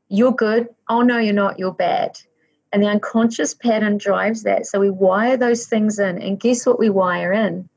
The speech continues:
first when we're little? We wire in trauma. We wire in there's something wrong with us. We wire in we're not worthy. We wire in we're lacking in abundance. We're lacking in capabilities, and we're not perfect.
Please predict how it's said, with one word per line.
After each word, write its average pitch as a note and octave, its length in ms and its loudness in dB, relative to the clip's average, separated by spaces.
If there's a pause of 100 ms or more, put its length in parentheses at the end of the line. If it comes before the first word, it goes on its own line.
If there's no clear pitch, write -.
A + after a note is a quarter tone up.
(440)
first A3+ 340 0
when F#3 120 -2
we're F3 160 0
little? G#3 420 0 (1300)
We A3 140 0
wire A3 520 0
in G#3 120 2
trauma. G#3 720 0
We F#3+ 140 0
wire G3 400 0
in G#3 100 2
there's G3+ 160 0
something F#3+ 320 -6
wrong F#3+ 280 0
with G3+ 180 0
us. G3+ 260 -4
We G3 100 0
wire F#3+ 440 0
in F#3+ 100 -2
we're F#3 140 -6
not F3 280 -6
worthy. G3 640 0 (340)
We G#3 100 2
wire G3+ 420 2
in G#3 140 2
we're F#3+ 140 0
lacking G#3 560 -2
in G#3 80 2
abundance. F#3+ 720 -2
We're F#3+ 100 0
lacking F3+ 440 -4
in F3 120 -8
capabilities, E3+ 760 -2
and E3 140 -8
we're E3 100 -6
not E3 240 -6 (120)
perfect. - 640 -2